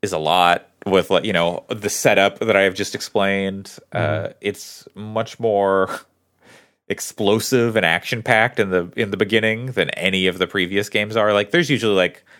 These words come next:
Speaker 1: a set piece moment or something at the start. Like, Little Hope starts with, like, a big house fire, but this is, like, you are, you get into a fight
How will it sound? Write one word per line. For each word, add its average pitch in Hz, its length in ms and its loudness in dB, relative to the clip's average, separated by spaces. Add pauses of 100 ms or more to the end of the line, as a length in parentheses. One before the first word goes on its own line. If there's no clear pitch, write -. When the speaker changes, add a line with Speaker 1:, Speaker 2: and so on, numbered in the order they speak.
(120)
Speaker 1:
a 90 100 -4
set - 360 -2
piece 104 240 -6
moment 92 520 -2
or 95 120 -4
something 90 400 -6
at 85 80 -8
the - 60 -14
start. 82 500 -4
Like, 82 200 -8
Little 92 220 -2
Hope 85 300 -4
starts - 260 -6
with, 80 100 -8
like, 82 120 -2
a 78 60 -2
big 78 160 -4
house 76 240 -6
fire, 73 480 -4 (1080)
but 80 340 0
this 113 300 2
is, 85 220 -6
like, 78 520 -2
you 98 280 -4
are, 87 480 0 (420)
you 101 120 -10
get 101 280 0
into 95 320 -4
a 90 60 -6
fight 87 520 0